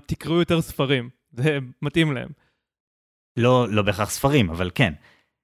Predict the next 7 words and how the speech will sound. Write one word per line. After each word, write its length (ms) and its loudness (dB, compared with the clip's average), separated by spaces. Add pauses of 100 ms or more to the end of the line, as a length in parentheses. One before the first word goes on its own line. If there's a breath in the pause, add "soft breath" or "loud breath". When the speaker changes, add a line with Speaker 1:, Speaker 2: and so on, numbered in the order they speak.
(460)
Speaker 2:
ומה 240 2
שיצא 460 0
מכל 220 -2
הדבר 380 0
הזה, 240 -2 (100)
זה 220 -2
שלותר 460 0